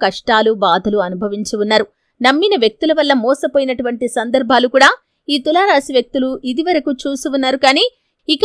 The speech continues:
మీదట మీ యొక్క జీవితంలో అత్యద్భుతమైన ఫలితాలు చూస్తారు. శివానుగ్రహం మీకు తోడుగా ఉండబోతోంది.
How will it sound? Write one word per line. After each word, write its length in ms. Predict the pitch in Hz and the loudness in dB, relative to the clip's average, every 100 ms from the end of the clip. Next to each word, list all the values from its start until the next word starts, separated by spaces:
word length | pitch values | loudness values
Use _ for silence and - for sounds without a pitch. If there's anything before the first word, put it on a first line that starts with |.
| 427 | 0
మీదట 280 | 349 302 311 285 | -2 -2 -2 -2
మీ 60 | 277 | -2
యొక్క 140 | 277 247 | 0 -2
జీవితంలో 480 | 294 311 311 285 277 - 233 | -2 -2 0 4 4 4 0
అత్యద్భుతమైన 760 | - - 339 320 302 285 254 233 | -2 -4 -4 -4 -2 0 0 -2
ఫలితాలు 420 | 208 185 214 202 196 | -2 -2 -2 -2 -2
చూస్తారు. 400 | 226 - 247 302 508 _ _ - | -4 0 2 4 2 _ _ -8
శివానుగ్రహం 680 | 311 302 403 415 294 294 277 262 | -2 2 2 2 2 2 2 0
మీకు 160 | 240 254 226 | -2 -2 0
తోడుగా 320 | 202 214 240 214 | 2 4 2 0
ఉండబోతోంది. 640 | 196 208 214 226 226 226 | -2 0 0 -2 -4 -4